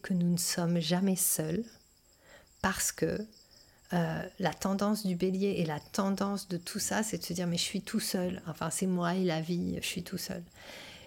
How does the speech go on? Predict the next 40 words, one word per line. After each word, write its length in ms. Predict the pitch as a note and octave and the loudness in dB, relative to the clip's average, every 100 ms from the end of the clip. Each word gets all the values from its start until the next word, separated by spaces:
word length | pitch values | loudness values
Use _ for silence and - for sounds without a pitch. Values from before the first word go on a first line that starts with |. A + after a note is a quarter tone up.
| - F3+ | -4 0
Et 60 | |
ce 80 | - | 2
que 80 | G#3 | 0
je 80 | - | 0
peux 100 | G#3 | 0
vous 140 | G3+ | 2
partager 400 | G3 - F#3+ G3 | 0 0 0 0
pour 180 | F#3+ F#3 | 0 0
terminer, 480 | F#3 F3 F3 F#3 A3+ | 2 4 4 2 2
c'est 140 | G3 | 0
qu'aujourd'hui 500 | - F3 F3 E3+ G3 | 0 2 2 2 2
j'ai 180 | F#3+ F3 | 4 2
eu 60 | |
ce 160 | E3+ F3+ | 2 2
magnifique, 540 | F3+ F#3+ - G3 - | 4 2 0 -8 -4
euh, 440 | F3+ F3 F#3 F#3 F#3+ F#3+ - - | 0 0 -2 -4 -8 -12 -18 -8
cette 260 | - F3+ | -6 -2
magnifique 400 | F#3+ G3 F3+ G3+ | 2 2 2 -2
session 540 | - F#3+ - - F#3 F#3 | 0 0 0 0 0 0
sur, 200 | F3 E3 | 0 0
euh, 160 | E3+ F#3 - | 0 -4 -2
cultiver 420 | - F#3+ - F#3 | 0 0 2 2
la 140 | F3 E3 | 4 2
foi 300 | - F#3+ F3+ | 2 2 2
avec, 540 | F3+ - E3 E3 - | 2 2 0 -2 -4
euh, 380 | - - F#3+ G3 | -4 -2 -4 -6
avec 280 | F#3+ F3+ F3 | -2 -2 -2
les 60 | F3 | -2
personnes 380 | E3+ - F3+ | -2 -2 -2
que 140 | F3 G3 | 0 0
j'accompagne. 640 | F3+ E3+ E3+ F3+ F#3+ G#3+ A3 - - - - - _ _ _ _ - | 0 0 0 2 4 2 0 -12 -20 -20 -20 -20 _ _ _ _ 0
Et 260 | F#3+ G#3 - | 2 2 0
j'ai 180 | F3+ D3+ | 0 0
pleuré 400 | - E3+ D#3 D#3+ | 0 0 4 2
trois 220 | - F3 | 4 2
fois 360 | - - E3 E3+ - | 2 4 4 4 2
pendant 280 | D#3+ E3 | -2 0
le, 280 | E3 D#3+ F3 E3+ - | 2 2 0 -6 -10
<laughs> 220 | - _ | -16 _
tellement 560 | - F#3+ G3 F#3 F#3 | 2 4 4 2 2